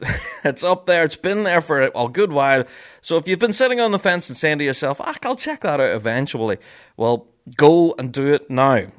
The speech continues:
For one dollar worth of a sign-up fee, you get thirty days of Dojo Premium. And, you know, they drop the paywall on absolutely everything. So for one dollar, you can take the entire website for a spin,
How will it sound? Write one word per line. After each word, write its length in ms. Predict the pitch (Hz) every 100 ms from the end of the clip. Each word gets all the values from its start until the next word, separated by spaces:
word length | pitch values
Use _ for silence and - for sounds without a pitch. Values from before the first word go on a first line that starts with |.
| -
For 160 | - 165
one 400 | 156 175 208 247
dollar 380 | 180 170 180 175
worth 220 | 165 160
of 60 | 117
a 40 |
sign-up 480 | - 156 160 160 160
fee, 340 | - 135 143
you 200 | - 139
get 220 | 135 135
thirty 500 | - - 170 180 185
days 480 | 165 175 170 165 120
of 240 | - 135 120
Dojo 380 | 147 127 123
Premium. 500 | 110 151 156 143 107 - - - -
And, 320 | 107 113 95 -
you 140 | 143
know, 100 | 117
they 120 | 107 135
drop 400 | 110 135 185 -
the 80 |
paywall 600 | - 123 143 151 135 104 -
on 240 | 113 113 -
absolutely 580 | 131 - 127 123 95 110
everything. 540 | 113 131 120 - - -
So 280 | 151 139
for 200 | 131 175
one 200 | 170 214
dollar, 440 | 160 151 170 175 - _ _ _ _ _ -
you 100 | 147
can 140 | 151
take 220 | 135 147 -
the 100 | 147
entire 460 | 135 - 160 160
website 480 | 135 139 135 143 127
for 100 | 131
a 60 | 107
spin, 460 | - 131 127 123